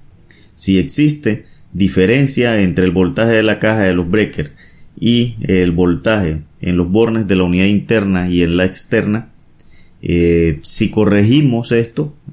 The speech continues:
también es probable que corrijamos la falla. Eso puede deberse, por ejemplo, a empalmes o cables en la instalación, eh, eh, viejos.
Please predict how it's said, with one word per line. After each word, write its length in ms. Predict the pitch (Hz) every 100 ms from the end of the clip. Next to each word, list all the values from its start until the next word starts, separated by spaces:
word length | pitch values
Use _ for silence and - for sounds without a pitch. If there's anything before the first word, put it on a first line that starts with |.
| -
también 400 | 92 87 90 113
es 80 | 110
probable 420 | 107 101 104 123
que 140 | 95 82
corrijamos 540 | 92 87 85 78 80
la 100 | 80
falla. 360 | 120 113 76 73
Eso 200 | - -
puede 240 | 104 101
deberse, 340 | 101 98 98
por 160 | - 101
ejemplo, 500 | 101 95 92 107 104
a 220 | 113 143 - - - -
empalmes 960 | - 82 73 95 123 107 85 82 - - - - - -
o 640 | 92 87 85 85 82 80
cables 560 | 98 92 95 104 101 92
en 160 | 90
la 60 | 85
instalación, 640 | 76 87 82 76 95 101 104
eh, 420 | 90 85 82 78 76 - -
eh, 220 | 82 82
viejos. 500 | 92 101 - -